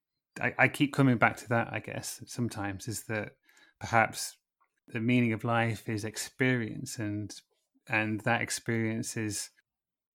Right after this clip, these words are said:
is what the universe is there for, is for, is for this vast cosmic divine thing that's existed forever, has always existed, to experience itself, perhaps.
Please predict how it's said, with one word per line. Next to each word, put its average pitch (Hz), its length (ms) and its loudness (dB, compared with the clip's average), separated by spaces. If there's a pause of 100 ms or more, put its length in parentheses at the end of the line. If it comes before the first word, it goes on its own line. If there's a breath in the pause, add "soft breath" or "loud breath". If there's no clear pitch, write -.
(120)
is 123 140 -6
what 120 100 -4
the 127 80 2
universe 120 420 4
is 110 120 -2
there 143 280 0
for, - 420 -10
is 117 140 -8
for, 110 260 -4
is 110 240 -6
for 113 220 -2
this 113 300 -4 (360)
vast 120 540 0 (240)
cosmic 110 760 -2 (1120 soft breath)
divine 113 500 2
thing 113 640 -2
that's - 160 -6 (100)
existed 113 500 -2
forever, 113 640 -2
has 117 120 -4
always 113 280 2
existed, 107 640 -6 (640)
to - 120 -2
experience 147 600 0
itself, - 500 -12
perhaps. 110 480 -10